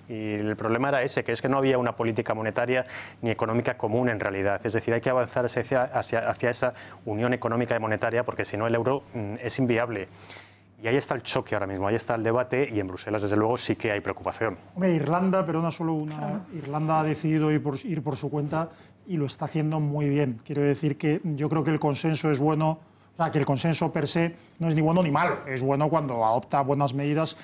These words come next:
Speaker 2: y no estoy muy seguro, no voy a entrar en debate porque no estoy interrumpiendo,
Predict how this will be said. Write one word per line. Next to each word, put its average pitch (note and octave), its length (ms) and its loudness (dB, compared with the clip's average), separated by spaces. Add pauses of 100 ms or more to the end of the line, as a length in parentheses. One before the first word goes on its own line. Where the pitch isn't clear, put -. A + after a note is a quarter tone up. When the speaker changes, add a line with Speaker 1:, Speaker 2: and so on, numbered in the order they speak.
(220)
Speaker 2:
y F3 60 -8
no D3 100 -2
estoy D#3 200 2
muy D3+ 120 4
seguro, D3+ 360 4
no C#3 100 4
voy C3+ 160 4
a C3+ 40 4
entrar C3+ 240 2
en C3+ 60 0
debate C3+ 300 2
porque C3 220 -4
no C#3 280 -6
estoy C#3+ 260 -4
interrumpiendo, C#3 640 -2